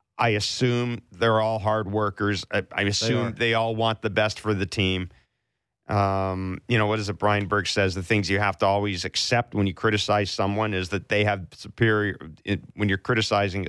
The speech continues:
Speaker 1: a sports executive, they have superior knowledge to you and they have good intentions.
Speaker 2: Mm-hmm.
Speaker 1: That's clearly the case.
Speaker 2: Yep.
Speaker 1: But equally, as you have said, this is a team that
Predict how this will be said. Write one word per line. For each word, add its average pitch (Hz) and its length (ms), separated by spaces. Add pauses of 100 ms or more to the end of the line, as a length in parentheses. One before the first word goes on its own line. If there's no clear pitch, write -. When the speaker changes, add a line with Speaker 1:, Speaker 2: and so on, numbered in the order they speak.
(100)
Speaker 1:
a 107 40
sports 107 360
executive, 98 540
they 92 120
have 95 140
superior 104 560
knowledge 95 520
to 104 100
you 92 300 (560)
and 98 440
they 95 180
have 101 180 (320)
good 107 180
intentions. 95 720 (260)
Speaker 2:
Mm-hmm. 117 180 (280)
Speaker 1:
That's 104 240
clearly 101 400
the 82 100
case. 92 460 (120)
Speaker 2:
Yep. 123 200 (360)
Speaker 1:
But 113 240
equally, 95 720 (680)
as 92 180
you 107 140
have 98 120
said, 113 280
this 139 180
is 113 100
a 113 80
team 98 600
that 95 460